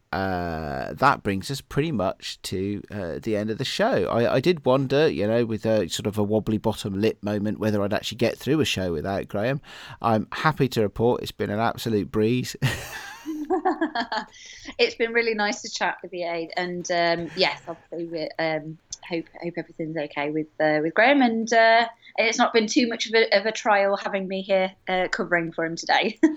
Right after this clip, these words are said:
Speaker 1: No, it's not been a trial. It's been an absolute joy. Uh, Graham,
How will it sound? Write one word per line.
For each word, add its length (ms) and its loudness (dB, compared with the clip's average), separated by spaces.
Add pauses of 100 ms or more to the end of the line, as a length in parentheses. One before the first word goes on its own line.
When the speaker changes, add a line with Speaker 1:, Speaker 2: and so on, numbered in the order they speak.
(280)
Speaker 1:
No, 200 10
it's 280 4
not 140 2
been 120 2
a 60 2
trial. 460 4
It's 180 -2
been 200 0
an 80 0
absolute 520 -2
joy. 480 4
Uh, 420 -2
Graham, 540 2